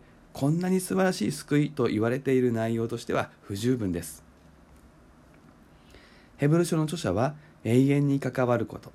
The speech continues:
死の恐怖からの解放を確認した上で、次の大切な主題に移っていきます。それが大祭司キリストという主題です。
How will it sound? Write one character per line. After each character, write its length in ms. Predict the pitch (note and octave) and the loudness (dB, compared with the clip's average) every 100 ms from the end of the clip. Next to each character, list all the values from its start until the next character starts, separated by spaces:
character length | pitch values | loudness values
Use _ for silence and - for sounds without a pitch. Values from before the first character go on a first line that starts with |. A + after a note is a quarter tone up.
| - | -12
死 180 | - E3+ | -4 0
の 140 | C#3+ | 0
恐 220 | D3+ E3+ | 0 0
怖 100 | D#3+ | 0
か 100 | D3 | 0
ら 80 | C3 | 0
の 140 | A#2+ | 0
解 240 | A#2+ C3+ C#3 | 0 0 0
放 340 | D3 C#3 D3+ | 0 0 2
を 140 | D#3+ D3+ - | 0 -2 -10
確 240 | A#2+ C3 | -4 0
認 200 | C#3 C#3+ | 2 0
し 100 | D3 | -2
た 180 | C#3+ C#3+ | -2 -2
上 160 | C#3 D#3 | -2 0
で、 240 | C3 A2+ - - - - | 0 0 -4 -16 -20 -8
次 260 | C#3+ D#3 | -2 0
の 140 | D#3+ A#2+ | 0 0
大 200 | C3 D3 | -2 -2
切 240 | D#3+ F3 | -4 -4
な 120 | E3 | -4
主 160 | - D3 | -2 0
題 200 | C#3+ C#3 | 0 2
に 60 | |
移 60 | C#3 | 0
っ 180 | B2+ C3 | 0 -4
て 160 | - | -2
い 80 | G#2 | -4
き 120 | F2 | -4
ま 120 | E2+ D#2+ | -8 -8
す。 220 | - - - - - - - - | -12 -18 -20 -20 -20 -20 -20 -20
そ 160 | - A#2+ | -4 0
れ 100 | B2 | 0
が 200 | C3+ D#3+ - - - | 0 -2 -6 -20 -2
大 240 | A#2 C#3 | 2 2
祭 280 | D3 D#3+ D3+ | 2 0 0
司 180 | D3+ A2+ | 0 -4
キ 160 | - | -2
リ 140 | B2+ D3+ | -2 -2
ス 120 | - | -4
ト 200 | - - - | -6 -6 -2
と 100 | A#2+ | 2
い 100 | A#2 | 2
う 60 | |
主 140 | G#2+ G#2+ | 0 -2
題 180 | G2 G2+ | 0 0
で 120 | G2 | -4
す。 180 | - | -6